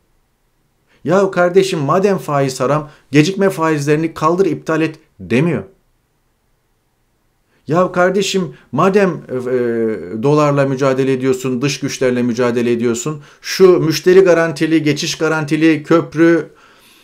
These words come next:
otoyol, tüp geçit, havalimanı, hastane, onlar da dolardan T L'ye dönsene." demiyor. Ya işte senin elinde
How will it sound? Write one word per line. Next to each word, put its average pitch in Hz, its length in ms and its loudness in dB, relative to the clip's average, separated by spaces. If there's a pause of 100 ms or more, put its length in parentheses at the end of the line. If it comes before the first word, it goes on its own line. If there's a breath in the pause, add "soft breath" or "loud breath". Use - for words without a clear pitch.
(160 soft breath)
otoyol, 165 640 2 (1120)
tüp 151 220 0
geçit, 170 420 2
havalimanı, 165 800 0 (220 loud breath)
hastane, 165 760 -2 (600)
onlar 190 380 2
da 151 300 2
dolardan 160 720 0
T 156 240 2
L'ye 147 260 2
dönsene." 135 540 0
demiyor. 113 420 2 (1600)
Ya 170 280 2
işte 156 240 -2
senin 165 280 2
elinde 208 560 4